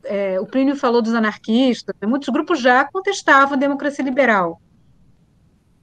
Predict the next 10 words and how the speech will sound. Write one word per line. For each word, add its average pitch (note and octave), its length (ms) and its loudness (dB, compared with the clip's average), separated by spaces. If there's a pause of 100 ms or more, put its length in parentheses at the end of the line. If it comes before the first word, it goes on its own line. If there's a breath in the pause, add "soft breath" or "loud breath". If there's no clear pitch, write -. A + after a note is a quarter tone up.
(460 soft breath)
E A#3+ 60 2
aí, B3 220 4
por D4 100 0
isso D4 120 0
que E4 60 -2
eu D#4+ 40 2
me E4 80 2
interessei, E4 640 -2
né, B3+ 160 0
porque B3+ 300 0